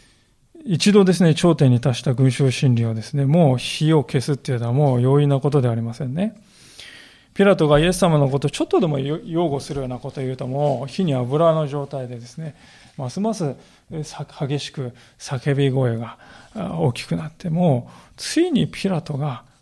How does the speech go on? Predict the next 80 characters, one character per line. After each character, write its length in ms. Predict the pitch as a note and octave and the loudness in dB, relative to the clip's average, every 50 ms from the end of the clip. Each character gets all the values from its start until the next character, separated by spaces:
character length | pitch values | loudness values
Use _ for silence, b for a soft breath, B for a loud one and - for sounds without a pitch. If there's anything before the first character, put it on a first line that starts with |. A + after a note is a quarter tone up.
| b _ - | b _ -6
折 180 | C#3 C3 A#2 | -4 -4 -4
れ 60 | - - | -4 -8
た。 220 | - - - - _ _ _ _ _ _ _ _ _ _ _ _ _ _ _ _ _ _ _ _ _ _ _ _ _ - b b b b b b b | -12 -20 -20 -20 _ _ _ _ _ _ _ _ _ _ _ _ _ _ _ _ _ _ _ _ _ _ _ _ _ -20 b b b b b b b
こ 80 | - E3+ | -8 -6
の 180 | F3+ - F3 F3+ | -6 -6 -4 -4
折 160 | G#3+ A3 A3 | -4 -4 -4
れ 20 | |
た 100 | A3 F#3+ | -4 -6
こ 140 | E3 - E3+ | -6 -6 -8
と 80 | - F3 | -8 -6
の 60 | D3+ | -6
中 280 | C#3 C#3+ C#3+ - D3 B2+ | -6 -6 -6 -6 -6 -6
に 180 | C3 D3 C3+ | -6 -6 -8
ピ 140 | - - D#3+ | -8 -6 -4
ラ 140 | D3+ C#3 C3+ | -4 -4 -4
ト 100 | - C3 | -4 -6
の 80 | B2 | -8
罪 300 | A#2+ - - E3 D3 B2+ | -8 -6 -4 -2 0 0
が 200 | A#2 A#2 G#2+ - - B B B | -2 -4 -6 -10 -14 B B B
今 160 | - D3 C3 A#2 | -4 -2 0 0
度 80 | A#2 | -2
は 120 | A2 A2+ A#2 - | -2 -4 -4 -2
明 60 | D#3+ | -2
ら 60 | C3+ A#2+ | -2 -2
か 120 | - C3+ | -2 -4
に 60 | A#2+ | -2
な 100 | A#2+ A#2+ | -2 -2
る 60 | A#2 | -4
わ 80 | A2+ A2+ | -6 -6
け 80 | B2+ D3 | -8 -10
で 80 | D#3+ | -8
あ 20 | F3 | -10
り 60 | E3 | -10
ま 120 | D#3+ D#3 | -10 -12
す 100 | - - | -12 -12
け 80 | - C#3 | -12 -8
ど 80 | D3 | -6
も、 260 | E3+ G#3+ C4 C#4+ - b b b b b b D3+ | -4 -4 -4 -6 -8 b b b b b b -10
二 100 | C#3+ B2+ | -10 -8
十 140 | B2 B2 | -8 -10
四 160 | A#2+ B2 A#2 A#2+ | -10 -10 -10 -12
節 180 | F3 E3 - | -16 -20 -20
で 80 | G3+ E3 | -20 -20
す。 140 | - _ _ b b b b b b b b | -20 _ _ b b b b b b b b
そ 120 | - E3+ | -12 -8
こ 120 | F3 G#3+ | -4 -4
で 80 | G3 F#3+ | -4 -2
ピ 120 | G3 A3 | 0 2
ラ 140 | G3+ F#3+ F3 | 2 2 4
ト 80 | F3 D#3 | 4 2
は 60 | C#3 | 0
自 160 | B2+ - C#3 | 0 -2 -4
分 200 | C#3 F3+ G3 G3 | -2 -2 0 0
で 80 | F#3+ G3 | 2 2
は 80 | F3+ | 0
手 140 | - - G3 | 0 0 -2
の 120 | F#3+ E3 - | -2 -2 -2
下 220 | - D#3 D#3+ E3+ | -2 -2 -2 -2
し 140 | E3 - F3 | -2 -2 -2
よ 60 | E3 | -2
う 40 | D#3+ | 0
が 80 | D3+ | 0
な 120 | C#3 C3 A#2+ | -2 -2 -4
く、 100 | - - | -6 -4
か 100 | - F#3 | -2 -2
え 40 | E3 | -2
っ 40 | |
て 200 | E3+ - - C3+ | -2 -4 -6 -6
暴 260 | A#2 B2 D#3+ F#3+ G#3+ A3 | -4 0 0 2 2 0
動 160 | A3 A3+ A3 | 0 -2 -2
に 100 | G#3 G3 | -2 0
な 140 | F#3+ F#3+ F#3 | 0 0 -2
り 80 | F3+ | -2
そ 140 | F3+ F#3+ E3+ | -2 -2 -2
う 20 | |
な 140 | D3+ C3+ B2 | -2 -2 -2
の 80 | A#2+ A#2 | -4 -6
を 40 | A2+ | -6
見 120 | A#2 A#2 | -8 -8
て、 240 | - - D3 C3+ - | -6 -4 -4 -4 -6